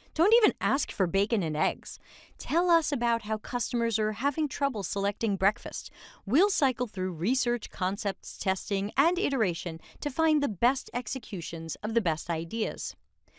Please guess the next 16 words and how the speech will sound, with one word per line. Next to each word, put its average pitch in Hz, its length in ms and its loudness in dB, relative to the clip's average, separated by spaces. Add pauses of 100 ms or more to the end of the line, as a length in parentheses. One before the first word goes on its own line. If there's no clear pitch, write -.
(500)
All 285 280 8
C 269 300 2
X - 240 -2
hires, 170 540 -2
including 311 680 4
visual 262 400 -2
designers, 233 680 -2
should 226 260 -2
be 240 280 -4
interface 285 540 0
scientists. 269 840 -2 (240)
We 349 120 10
don't 403 220 8
want 285 320 4
order 285 320 4
takers. - 560 -4